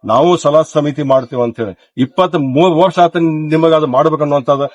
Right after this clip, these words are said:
ನಿಮ್ಗೆ ಗಮನಕ್ಕೆ ಬರ್ಲಿಲ್ಲೇನು? ನಾವು ಅಂದ ಮೇಲೆ ಅದನ್ನ ಚಾಲನೆ ತಗೊಳಕತ್ತವೇನ?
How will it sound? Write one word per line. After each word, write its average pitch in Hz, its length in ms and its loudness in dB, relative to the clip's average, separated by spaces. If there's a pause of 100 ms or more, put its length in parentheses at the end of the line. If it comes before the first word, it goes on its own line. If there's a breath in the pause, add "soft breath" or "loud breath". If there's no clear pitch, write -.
(140 soft breath)
ನಿಮ್ಗೆ 110 520 -8
ಗಮನಕ್ಕೆ 120 340 -2
ಬರ್ಲಿಲ್ಲೇನು? 127 680 0 (260)
ನಾವು 135 300 2
ಅಂದ 190 160 0
ಮೇಲೆ 185 220 2 (540)
ಅದನ್ನ 151 180 0 (260)
ಚಾಲನೆ 139 240 0
ತಗೊಳಕತ್ತವೇನ? 117 720 -4